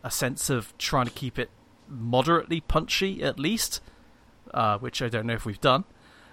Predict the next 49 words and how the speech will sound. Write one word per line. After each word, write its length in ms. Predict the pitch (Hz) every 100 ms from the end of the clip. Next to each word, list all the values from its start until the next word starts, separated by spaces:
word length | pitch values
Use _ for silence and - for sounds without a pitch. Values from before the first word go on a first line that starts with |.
| -
But 460 | 147 127 - - - -
it's, 520 | 139 131 - - - - - -
we 120 | 170
definitely 320 | 220 - 190
want 160 | 156 156
to 380 | - 147 143 139
try 200 | - 156
and 100 | 143
find 180 | 143 131
the 80 | -
best 400 | - 120 - 127
ways 280 | 117 117 -
to 80 |
talk 240 | - 120 113
about 200 | 113 113
these 140 | 117
individual 360 | 113 113 110 117
things. 300 | - 113 120
So 80 | 170
if 80 | 160
you 80 |
guys 220 | 247 208 -
have 100 | 113
thoughts 500 | - 113 - - 156
or, 360 | 123 110 110
uh, 180 | 113 107 - - - - -
you 80 |
know, 60 | 120
talk 180 | - 143
about 120 | 120
stuff 220 | - -
you 80 | 117
liked, 340 | 110 170 -
what 80 | -
you 60 | 127
didn't 220 | 131 147
like, 240 | 175 180 - _ _
give 140 | 214
us 120 | 247 220
a 40 |
shout. 320 | - 254 220 -
We're 160 | 135 160
always 240 | 175 170
open 280 | 165 160 151
to, 460 | 135 147 143 139 135
uh, 160 | 135 135 - - - - - _ -
to 220 | 156 131
fair 280 | - - 196
criticism. 540 | - 156 123 110 104